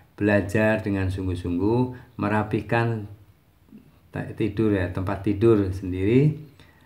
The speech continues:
berpamitan kepada orang tua sebelum bepergian, menjalankan perintah agama sesuai dengan agama dan kepercayaannya, berbicara sopan, santun kepada seluruh anggota keluarga,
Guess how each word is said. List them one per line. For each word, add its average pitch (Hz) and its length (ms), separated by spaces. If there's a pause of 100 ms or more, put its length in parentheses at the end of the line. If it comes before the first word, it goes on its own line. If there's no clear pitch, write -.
(340)
berpamitan 107 800
kepada 104 560
orang 98 240
tua 101 400
sebelum 92 320
bepergian, 95 760 (440)
menjalankan 101 880
perintah 101 560
agama 92 400
sesuai 95 400
dengan 90 320
agama 85 520
dan 90 160
kepercayaannya, 87 1040 (120)
berbicara 101 640
sopan, 95 800
santun 95 560
kepada 87 400
seluruh 87 360
anggota 82 360
keluarga, 87 640